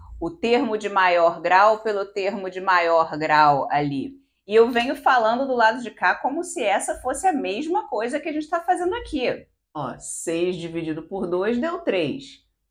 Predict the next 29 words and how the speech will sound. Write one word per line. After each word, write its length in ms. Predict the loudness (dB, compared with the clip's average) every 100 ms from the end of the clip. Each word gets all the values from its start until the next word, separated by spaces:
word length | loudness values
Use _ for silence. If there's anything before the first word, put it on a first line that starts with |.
| _ _
Quatro 560 | 4 6 6 2 -8
dividido 480 | -10 -8 -6 -4 -6
por 160 | -8 -6
dois 360 | -4 -2 -2
deu 180 | -2 -2
dois. 580 | 0 0 0 -4 -14 _ _ _ _ _
Seis 460 | -12 -6 -4 -4
dividido 560 | -6 -8 -8 -4 -4 -6
por 200 | -6 -2
dois 400 | 0 2 0 -2
deu 220 | -4 -4
três. 320 | -2 -4 -4 -8 -20 _ _ -20 _
Só 360 | -10 -8 -6 -4 -4 -4
que 140 | -6
não 280 | -4 -2 0
é 160 | 0
assim 500 | 0 -2 -2 0 0
que 120 | -2 2
você 380 | 4 4 2
divide 480 | -2 -4 -4 -4 -2
número, 560 | -4 -4 -2 -2 -2 -4
né? 280 | -4 -6 -8
Então 300 | -10 -6 -6
eu 80 | -6
tô 120 | -8
roubando 560 | -6 -6 -4 -4 -4 -6
um 100 | -6
pouquinho 580 | -4 -4 -6 -12 -10 -8
sim, 600 | -10 -10 -10 -8 -6 -6